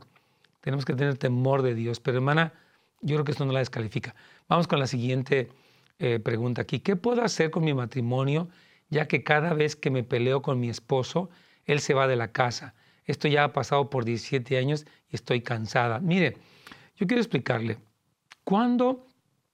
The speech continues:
se ha pasado por este tipo de conductas, no, normalmente el esposo dice, "Pues yo no voy a consejería. Tú eres la que está mal, tú eres la que me gritas, la que necesitas ayuda eres tú". Dile, "Bueno, tú no quieres ir, yo creo que nos, nos serviría a los dos".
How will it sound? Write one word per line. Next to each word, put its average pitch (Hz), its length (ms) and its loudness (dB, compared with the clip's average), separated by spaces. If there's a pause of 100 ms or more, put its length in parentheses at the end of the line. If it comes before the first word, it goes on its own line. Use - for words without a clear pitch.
(340)
se - 240 -2
ha 151 140 2
pasado 147 640 2 (360)
por 139 140 2
este 139 180 -2
tipo 139 320 0
de 127 100 2
conductas, 123 720 -2 (640)
no, 196 240 2
normalmente 202 600 4
el 185 60 2
esposo 165 320 0
dice, 170 240 2
"Pues 160 200 0
yo 262 120 2
no 285 100 2
voy 254 140 4
a 240 80 2
consejería. 131 680 2 (400)
Tú 196 120 2
eres 202 160 4
la 175 100 4
que - 100 -6
está 151 220 2
mal, 151 420 4 (220)
tú 180 100 2
eres 190 140 4
la 175 120 4
que 143 120 0
me 131 140 2
gritas, 131 560 0 (220)
la 139 120 2
que 143 80 2
necesitas 165 260 2
ayuda 156 460 2
eres 151 220 2
tú". 175 100 0
Dile, 185 160 4
"Bueno, 277 260 2 (480)
tú 175 120 2
no 185 140 2
quieres 240 340 0
ir, 160 180 2
yo 156 140 2
creo 160 100 -2
que 160 100 2
nos, 139 200 -2 (480)
nos 143 180 2
serviría 139 420 2
a 170 40 2
los 151 300 2
dos". 147 420 0